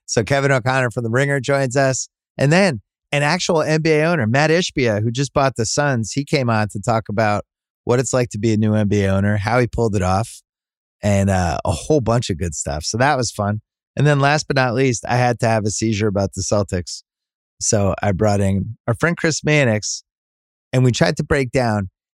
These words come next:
how serious this is, how we feel about, uh, uh, about the Celtics and what is happening with this team and how unreliable they are.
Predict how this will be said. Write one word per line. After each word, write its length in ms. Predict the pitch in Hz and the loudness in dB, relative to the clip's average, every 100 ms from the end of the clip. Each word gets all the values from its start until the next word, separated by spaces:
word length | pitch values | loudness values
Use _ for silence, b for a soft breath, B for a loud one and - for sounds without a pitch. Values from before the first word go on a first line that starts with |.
| - | -6
how 180 | 185 208 | -2 0
serious 640 | - 170 160 139 113 - | 0 0 2 2 0 -2
this 260 | 110 95 - | -4 -2 -2
is, 460 | 92 82 - - _ _ _ _ _ _ _ _ _ _ | -4 -6 -12 -18 _ _ _ _ _ _ _ _ _ _
how 200 | - 123 | -2 0
we 120 | 120 113 | 2 2
feel 240 | 127 123 | 2 2
about, 320 | 110 110 101 - | 4 2 0 -2
uh, 340 | 95 92 82 - _ _ _ _ - | -2 0 -2 -6 _ _ _ _ -6
uh, 80 | 90 - | -6 -2
about 360 | 113 120 107 | 0 0 0
the 80 | 110 | -2
Celtics 640 | - 120 107 110 98 - - | -2 0 0 -2 -2 -4 -4
and 200 | 104 101 | 0 2
what 200 | 117 123 | 2 2
is 140 | 110 | 2
happening 420 | 123 110 - 98 | 0 0 0 0
with 160 | 92 85 | 0 0
this 200 | 98 - | -4 -2
team 300 | - 92 82 | -2 0 0
and 140 | 92 | 2
how 200 | 101 98 | 2 2
unreliable 600 | 101 95 95 92 90 87 | 2 0 0 0 -2 0
they 200 | 87 87 | 0 0
are. 280 | 85 82 82 | 0 0 -2